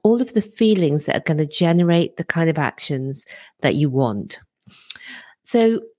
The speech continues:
that's my first part, 'cause the thinking is so important and often we don't realize it. So I just wanted to share that with you. But Rihanna asked, "What about when a deal doesn't work for us?" So when you're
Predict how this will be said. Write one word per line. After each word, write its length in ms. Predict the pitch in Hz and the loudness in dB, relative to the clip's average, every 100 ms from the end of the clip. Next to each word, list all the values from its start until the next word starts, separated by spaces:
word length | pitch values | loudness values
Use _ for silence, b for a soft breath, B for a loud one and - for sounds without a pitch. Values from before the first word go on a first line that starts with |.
| _ _ - | _ _ -2
that's 300 | 269 285 - | -2 -2 -2
my 100 | 302 | -2
first 460 | - 254 226 - | 0 2 2 -2
part, 260 | - 160 - | -2 -2 -2
'cause 120 | 165 | -4
the 80 | 185 | -6
thinking 480 | - 240 240 262 247 | -2 0 0 0 0
is 120 | 226 | 0
so 120 | 226 | 2
important 480 | 196 190 190 165 165 | 2 2 0 0 0
and 120 | 165 - | -2 -2
often 300 | 214 - 247 | -4 0 0
we 100 | 262 | 2
don't 320 | 233 208 175 | 2 0 0
realize 680 | 180 196 185 170 147 143 143 | 2 2 2 2 -2 -4 -4
it. 220 | 135 - | -6 -4
So 160 | 180 170 | -4 -4
I 40 | |
just 240 | 202 220 | -4 -4
wanted 260 | 233 226 220 | 0 0 -2
to 160 | - 190 | -6 -8
share 380 | - 190 175 | -2 0 2
that 180 | 160 - | 0 -2
with 180 | 156 147 | -2 -4
you. 300 | 135 123 131 _ B B B B | -6 -6 -8 _ B B B B
But 120 | 208 180 | 0 2
Rihanna 380 | 233 262 269 | 2 2 2
asked, 240 | 202 180 - | 2 0 -2
"What 420 | 196 247 277 - - _ _ - | 0 2 0 -6 -18 _ _ -4
about 400 | 214 180 165 - | 0 2 0 0
when 320 | 175 170 170 - | 0 0 -2 -4
a 60 | |
deal 260 | 175 180 170 | -4 -2 -2
doesn't 340 | 165 156 156 | -2 -6 -4
work 280 | 156 143 - | -4 -6 -6
for 80 | 143 | -10
us?" 360 | 110 120 - - B B B B | -8 -8 -10 -18 B B B B
So 300 | - 220 214 | 0 2 2
when 320 | 202 240 269 | 0 0 0
you're 180 | 294 | -2